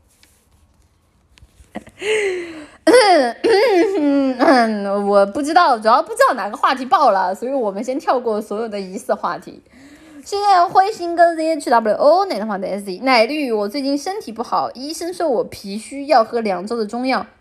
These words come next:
中药很难喝，妈妈能哄我喝中药吗？这个，这个，这个不苦不苦啊，然后那个，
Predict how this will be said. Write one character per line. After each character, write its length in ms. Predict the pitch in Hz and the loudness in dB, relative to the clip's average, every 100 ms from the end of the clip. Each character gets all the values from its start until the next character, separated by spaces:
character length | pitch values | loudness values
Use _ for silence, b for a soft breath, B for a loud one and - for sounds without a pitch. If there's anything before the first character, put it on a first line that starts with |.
| _ b b b | _ b b b
中 380 | - 392 403 392 | -6 -4 -4 -2
药 240 | 403 359 247 | 2 2 2
很 180 | 202 190 | -4 -6
难 180 | 190 220 | -6 -4
喝， 220 | 277 277 | -2 0
妈 180 | 285 285 | 2 4
妈 220 | 285 269 | 2 2
能 280 | 247 220 247 | -2 -2 -2
哄 300 | 233 226 262 | -2 0 2
我 180 | 202 | 2
喝 240 | 208 254 233 | 0 -4 -6
中 220 | 269 262 | -4 -2
药 140 | 262 | -2
吗？ 180 | 214 202 - _ B B B | -2 -6 -12 _ B B B
这 140 | - 277 | -12 2
个， 280 | 254 226 B B _ | 2 2 B B _
这 160 | 392 339 | -4 2
个， 280 | 311 269 | 4 2
这 160 | 254 381 | -2 0
个 200 | 311 302 | 2 2
不 160 | 302 370 | 2 2
苦 240 | 392 294 | 4 2
不 180 | 277 339 | 0 -4
苦 300 | - 302 226 | -2 -2 4
啊， 260 | 240 247 | 4 4
然 160 | 220 262 | 0 -4
后 140 | 294 | -4
那 240 | 262 269 247 | -4 -4 0
个， 320 | 226 214 | 0 0